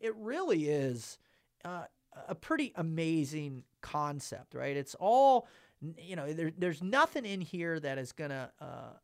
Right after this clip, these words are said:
uh, hammer you. It's gluten-free, it's caffeine-free. Um, you know, he, he worked years on trying to,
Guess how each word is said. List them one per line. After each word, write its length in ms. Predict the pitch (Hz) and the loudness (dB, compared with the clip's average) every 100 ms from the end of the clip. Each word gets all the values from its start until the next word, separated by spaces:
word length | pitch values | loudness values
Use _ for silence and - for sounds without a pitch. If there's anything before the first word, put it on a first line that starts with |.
| - | -16
uh, 60 | 123 - | -16 -14
hammer 400 | - 190 208 226 | -8 -2 0 0
you. 120 | 220 | 0
It's 120 | 131 | -2
gluten-free, 720 | - 165 247 220 - 208 226 226 | 4 6 6 2 2 2 2 -4
it's 140 | - | -6
caffeine-free. 1080 | - 180 196 202 196 202 - 185 180 180 190 - - - _ - | 2 4 4 0 -6 -8 -6 0 2 0 -2 -14 -20 -20 _ -4
Um, 380 | 151 151 151 - | -2 -2 -4 -8
you 120 | 170 | -6
know, 140 | 156 | -4
he, 260 | 139 202 190 - | -2 -4 -6 -6
he 100 | 170 | -6
worked 400 | 175 247 254 165 | 2 2 2 -2
years 560 | 160 185 220 254 247 | -2 2 2 2 2
on 140 | 226 170 | -2 -2
trying 400 | - 180 190 185 | 0 2 2 2
to, 200 | 151 | 2